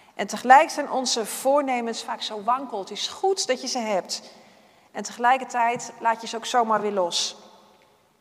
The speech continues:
Laten we daar ook voor bidden. Heer, houd ons vast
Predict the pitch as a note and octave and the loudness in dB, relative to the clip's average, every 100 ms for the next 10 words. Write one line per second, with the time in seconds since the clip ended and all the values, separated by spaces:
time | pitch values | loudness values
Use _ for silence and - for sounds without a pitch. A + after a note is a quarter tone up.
0 | _ _ _ _ _ _ _ _ _ _ | _ _ _ _ _ _ _ _ _ _
1 | _ _ A3 A3+ A3+ G#3+ G#3 G3 G#3 F3+ | _ _ -2 -2 -2 0 -2 -4 -10 -4
2 | A#3+ C4 E3+ - - - - - - _ | 0 2 2 -2 -18 -20 -20 -20 -20 _
3 | _ _ _ _ _ - - F#3+ G#3+ A#3 | _ _ _ _ _ -20 -6 0 2 4
4 | A#3+ A3 - - - - - - - G#3 | 0 -4 -16 -20 -20 -20 -20 -20 -10 0
5 | A3+ A3+ G#3 F#3+ - - C#4 - - - | 0 0 -8 -10 -10 -6 -6 -4 -4 -6
6 | - | -16